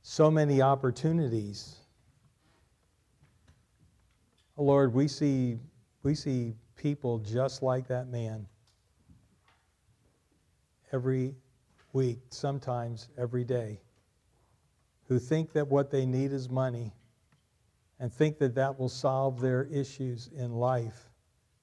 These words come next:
when they really need something better. Help us not to be afraid or ashamed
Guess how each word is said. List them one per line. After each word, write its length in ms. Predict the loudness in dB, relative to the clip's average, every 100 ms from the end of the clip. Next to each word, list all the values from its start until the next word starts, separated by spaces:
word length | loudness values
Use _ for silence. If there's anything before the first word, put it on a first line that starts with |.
| _ _ _ _ _ -6
when 200 | -4 -2
they 140 | 0
really 440 | 4 4 4 2
need 260 | 0 0 -2
something 420 | -4 -8 -6 -8
better. 440 | -8 -8 -10 -12 -16 _ _ _ _ _ _ _ _ _ _ _ _ _ _ _ _ _ _ _ _ _ _
Help 240 | -2 0
us 220 | -2 -2
not 240 | -2 -2 -2
to 80 | -6
be 260 | -2 -2
afraid 760 | -2 -4 -6 -6 -4 -4 -8 -14 -14 -2
or 220 | -2 -2
ashamed 680 | -6 -6 -6 -6 -10 -14